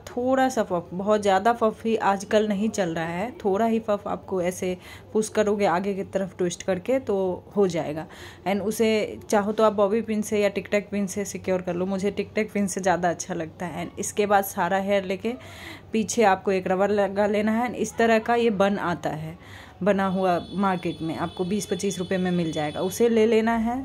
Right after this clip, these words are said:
देख रहे हो इस तरह से, जिस तरह से मैं कर रही हूँ, लगा लेना है।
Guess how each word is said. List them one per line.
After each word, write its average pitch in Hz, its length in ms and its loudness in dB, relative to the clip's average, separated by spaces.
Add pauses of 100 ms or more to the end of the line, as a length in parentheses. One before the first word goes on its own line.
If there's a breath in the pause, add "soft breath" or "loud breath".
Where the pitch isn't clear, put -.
देख 202 220 0
रहे 240 100 2
हो 247 80 0
इस 226 300 -4
तरह 214 200 6
से, 233 140 -6
जिस 220 220 -2
तरह 196 140 2
से 196 140 -4
मैं 196 140 -2
कर 190 160 0
रही 190 140 -2
हूँ, 254 120 -4 (480 loud breath)
लगा 202 280 6
लेना 220 340 2
है। 240 280 0